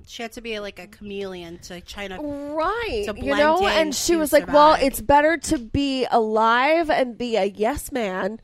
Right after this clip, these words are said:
Speaker 2: versus to try to rebel
Speaker 1: Yeah.
Speaker 2: and die."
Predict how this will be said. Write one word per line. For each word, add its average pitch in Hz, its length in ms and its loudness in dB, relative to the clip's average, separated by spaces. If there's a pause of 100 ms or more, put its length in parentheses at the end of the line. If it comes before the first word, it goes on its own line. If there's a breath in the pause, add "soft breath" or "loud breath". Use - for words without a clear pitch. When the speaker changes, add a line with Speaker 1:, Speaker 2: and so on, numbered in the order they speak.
(920 soft breath)
Speaker 2:
versus 233 1400 2
to 247 560 -6
try 262 580 -2
to 240 380 -6
rebel 208 920 0 (560 soft breath)
Speaker 1:
Yeah. 180 100 -20 (420 soft breath)
Speaker 2:
and 233 640 -4 (120)
die." 247 600 -4